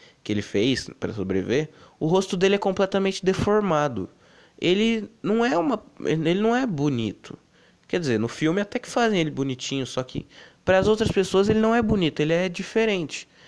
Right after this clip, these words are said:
E essa é a mensagem tanto do livro quanto do filme. O, eles te passam a mensagem de que,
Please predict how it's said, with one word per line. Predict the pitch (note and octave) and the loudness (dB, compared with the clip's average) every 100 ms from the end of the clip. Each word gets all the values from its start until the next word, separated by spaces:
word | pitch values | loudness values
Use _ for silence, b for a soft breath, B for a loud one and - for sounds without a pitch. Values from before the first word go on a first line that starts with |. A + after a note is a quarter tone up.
| B B - | B B -2
E | F3 | 0
essa | A#3 - | 2 2
é | |
a | C4+ | 2
mensagem | A#3+ G#3 - F3 D#3 C#3+ | 2 0 2 0 2 -2
tanto | D#3 E3 E3 | 0 -2 0
do | D#3 | 0
livro | C#3+ C#3+ C3+ | 2 0 -2
quanto | - C3 C3 | -2 -2 -2
do | B2+ | -4
filme. | - A2+ A2 F#2+ F#2+ b b b b - | -4 -2 -2 -2 -10 b b b b -2
O, | C3 D3 D3 C3+ - - _ | 2 4 2 0 -6 -18 _
eles | C3+ F3 G#3 - - _ | 0 0 -2 -6 -16 _
te | - | -6
passam | F3 E3+ F#3 - | 0 2 2 0
a | F#3+ | 2
mensagem | E3+ E3 D#3 E3+ F#3 | 2 0 0 0 -4
de | F#3 | -10
que, | - G3 F3 A2+ | -6 -4 -2 -4